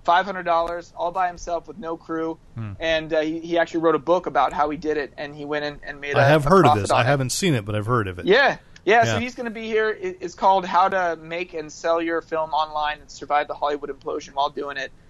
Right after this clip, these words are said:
Speaker 1: It's free. Uh, again, ten thirty A M. If you go to our website,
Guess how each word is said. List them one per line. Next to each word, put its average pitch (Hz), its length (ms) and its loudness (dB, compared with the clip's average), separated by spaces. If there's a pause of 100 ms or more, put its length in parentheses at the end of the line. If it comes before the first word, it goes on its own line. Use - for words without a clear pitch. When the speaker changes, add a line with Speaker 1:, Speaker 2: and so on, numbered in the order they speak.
(160)
Speaker 1:
It's - 100 -16
free. 175 440 4 (180)
Uh, 151 340 4
again, 156 380 -2
ten 156 220 -4
thirty 156 400 -2 (340)
A 160 220 4
M. 156 180 2
If 143 100 -12
you 160 60 -4
go 170 240 4
to 170 240 -2
our 160 100 6
website, 160 640 2